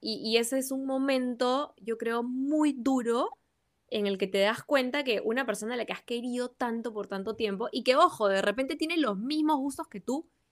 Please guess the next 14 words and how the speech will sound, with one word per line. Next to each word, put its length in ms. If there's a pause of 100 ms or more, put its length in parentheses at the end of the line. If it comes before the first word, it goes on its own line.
(240)
en 240
todo, 540 (160)
y 80
es 80
una 120
persona 280
súper 600
linda, 440
súper 360
amable, 400
súper 340
incondicional, 920
en 200
plan 420